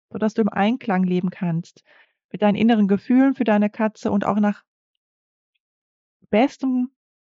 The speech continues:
Interesse für sie immer handelst, ohne dass du dich zu sehr von äußeren Einflüssen beeinflussen lassen kannst und trotzdem aber natürlich all die Informationen, die dein Verstand sonst auch immer mitbringt,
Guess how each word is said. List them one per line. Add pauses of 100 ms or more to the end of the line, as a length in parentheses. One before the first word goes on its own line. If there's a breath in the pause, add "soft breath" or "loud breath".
Interesse
für
sie
immer
handelst,
ohne
dass
du
dich (640 loud breath)
zu
sehr
von
äußeren
Einflüssen
beeinflussen
lassen
kannst
und
trotzdem
aber
natürlich
all
die
Informationen,
die
dein
Verstand
sonst
auch
immer
mitbringt,